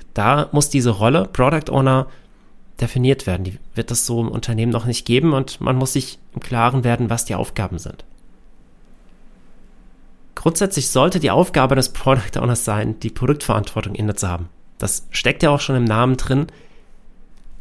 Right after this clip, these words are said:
Es ist aber nicht immer selbstverständlich. Zudem repräsentiere ich als, als Product Owner die Stakeholder und kommuniziere mit ihnen. Ich habe die Budgetverantwortung, führe die Priorisierung durch.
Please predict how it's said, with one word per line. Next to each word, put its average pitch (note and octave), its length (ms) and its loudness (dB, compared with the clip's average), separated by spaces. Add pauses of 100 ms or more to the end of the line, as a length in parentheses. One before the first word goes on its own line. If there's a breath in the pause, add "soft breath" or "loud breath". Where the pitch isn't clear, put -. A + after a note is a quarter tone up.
(120)
Es - 100 -12
ist - 180 0
aber A#2+ 140 4
nicht C3 180 2
immer G#2+ 300 0
selbstverständlich. - 800 -4 (1300)
Zudem F3 560 2 (880)
repräsentiere C#3 960 0
ich D#3 220 2
als, - 260 -2 (260)
als A#2+ 200 -4
Product C#3+ 400 0
Owner C3 140 0
die B2 100 -2
Stakeholder E3+ 840 2
und C3 300 -2
kommuniziere C#3 560 4
mit G2+ 180 0
ihnen. E2+ 160 -8 (1400)
Ich - 160 -8
habe A2 180 0
die G2+ 320 0 (240)
Budgetverantwortung, C#3 1000 2
führe B2 280 0
die B2 80 -2
Priorisierung B2 600 2
durch. F2+ 400 -8